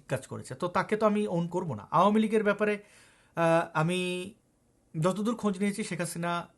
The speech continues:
ধর্ম, কর্ম পুরোপুরি বিশ্বাস তো করেনি, এবং সেটার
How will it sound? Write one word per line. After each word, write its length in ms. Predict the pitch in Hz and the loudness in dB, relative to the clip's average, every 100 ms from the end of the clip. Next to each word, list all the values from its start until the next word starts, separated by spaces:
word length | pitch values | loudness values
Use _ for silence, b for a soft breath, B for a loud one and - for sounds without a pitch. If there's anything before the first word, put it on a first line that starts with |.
| _ _ - | _ _ -6
ধর্ম, 420 | 135 151 156 156 - _ _ _ _ | -2 0 0 -4 -10 _ _ _ _
কর্ম 280 | 143 147 156 - - _ _ 139 | -2 -2 -6 -12 -20 _ _ -6
পুরোপুরি 280 | 160 151 180 | -4 -2 -2
বিশ্বাস 300 | 170 156 185 | -4 -4 -6
তো 80 | 220 | -2
করেনি, 340 | 165 156 180 | 0 0 0
এবং 360 | 240 180 156 156 - - 139 | -4 -4 -4 -6 -12 -12 -12
সেটার 340 | - 135 139 | -10 -6 -6